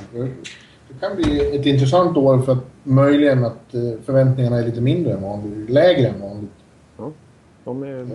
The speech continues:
Speaker 2: precis, kryper lite under radarn och de kanske har, eh, bredden i år också som de inte haft nödvändigtvis tidigare. Ja, det
Speaker 1: Ja.
Speaker 2: blir,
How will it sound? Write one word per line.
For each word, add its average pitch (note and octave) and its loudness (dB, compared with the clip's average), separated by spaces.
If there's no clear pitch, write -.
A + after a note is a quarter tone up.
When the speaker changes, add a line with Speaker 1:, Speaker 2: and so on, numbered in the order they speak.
Speaker 2:
precis, C3+ -10
kryper D#3 -2
lite D3 0
under C3+ 0
radarn C#3 0
och F3+ -2
de C#3+ -4
kanske C#3 -10
har, C#3 -4
eh, A2+ -4
bredden D3 4
i G#2+ -4
år F#2+ -6
också - -12
som - -12
de A2+ -8
inte G#2+ -8
haft - -8
nödvändigtvis G#2+ -6
tidigare. G#2+ -4
Ja, G2 -10
det D#3+ -2
Speaker 1:
Ja. C#3+ 4
Speaker 2:
blir, D3 -2